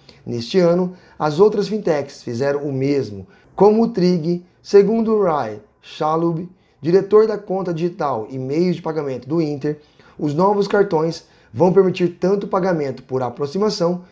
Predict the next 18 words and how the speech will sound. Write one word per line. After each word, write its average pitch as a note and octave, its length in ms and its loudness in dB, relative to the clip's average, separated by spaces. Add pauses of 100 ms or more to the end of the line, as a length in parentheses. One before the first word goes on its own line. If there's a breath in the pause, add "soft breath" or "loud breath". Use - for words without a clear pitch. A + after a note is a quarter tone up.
(180 loud breath)
quanto F3+ 320 2
por G3 160 0
chip. - 360 -8 (540 soft breath)
É F3+ 100 2
um A3+ 140 6
avanço G3 440 2
para G3 140 -2
o F#3 60 -2
nosso F3+ 300 -2
projeto E3 520 0
Super G3+ 580 -2 (120)
App, E3+ 580 -2 (240 soft breath)
na F3 160 -2
qual, E3+ 440 0 (180 loud breath)
além E3 240 4
dos F3 140 -2
cartões D3 400 -2
contactless, D#3+ 680 -4